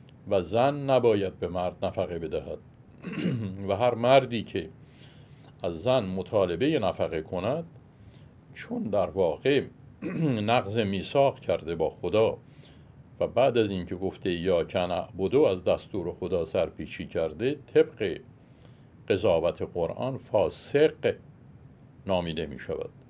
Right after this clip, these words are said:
و گفته بودن در بعضی از ایمیل ها که این کلمه خیلی تند است، اصلاح کنید سخن خود را. اصلاح نمی کنم سخن خود را.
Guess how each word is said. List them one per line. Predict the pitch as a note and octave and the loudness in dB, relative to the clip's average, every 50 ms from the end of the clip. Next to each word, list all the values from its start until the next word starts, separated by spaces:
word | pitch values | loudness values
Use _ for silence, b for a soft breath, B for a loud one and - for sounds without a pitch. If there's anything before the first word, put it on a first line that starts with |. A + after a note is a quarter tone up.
| B B B B B B B B B B - - - | B B B B B B B B B B -20 -4 0
و | G2+ F#2+ | 0 0
گفته | - - G#2 - - D3+ D3+ | 2 0 -2 0 2 0 2
بودن | C3+ B2+ A2 G2+ F#2+ F2+ | 2 2 0 0 0 0
در | F2+ F2 E2+ | 0 0 2
بعضی | D#2 G2 G2 F#2 F2 F#2 F2 | 2 2 2 2 2 2 0
از | E2 D#2+ D#2 - | 0 0 -2 -6
ایمیل | D#2 F2 E2 E2+ E2 D2+ C#2+ C#2 | -10 -8 -6 -4 -4 -4 -6 -6
ها | - G2+ A2+ A#2 | -4 -4 -4 -4
که | - - | -4 -6
این | G#2 G#2+ G2+ | -6 -6 -4
کلمه | - G2+ F2+ F2 E2 F2 G2 G#2 | -2 -2 -2 -2 -2 -4 -4 -6
خیلی | - - - C3 C#3 C3 - G2 F2+ | -8 -2 4 6 6 6 6 2 -2
تند | - - F#2+ D2+ C#2+ C#2+ D2 | -4 -6 -8 -8 -6 -4 -4
است، | C#2 C2 - - - - - | -4 -6 -6 -10 -14 -14 -14
اصلاح | - - - A#2+ A#2 G#2 - - | -14 -2 2 4 4 4 4 0
کنید | - F#2+ E2+ - - - - | -6 -8 -8 -8 -10 -8 -6
سخن | G#2+ F#2 - F#2+ E2+ E2+ - | -6 -4 -4 -4 -6 -6 -6
خود | - - C3+ C3+ - - | -4 -4 -4 -4 -4 -6
را. | C#3+ D3 D3+ D3+ - - | -6 -6 -6 -8 -10 -10
اصلاح | G2+ - - - A2+ A#2 A2 A2+ A#2+ | -12 -12 -4 -2 -2 -2 -2 -2 0
نمی | B2+ B2 A2+ G2+ - | 0 0 0 0 -4
کنم | - F#2 D#2 C#2 - - - - - - | -6 -8 -8 -8 -12 -16 -20 -20 -18 -10
سخن | - - - - C#2+ C2+ - - | -8 -8 -6 -6 -8 -10 -10 -12
خود | - D2+ - - - | -14 -14 -14 -14 -18
را. | - | -20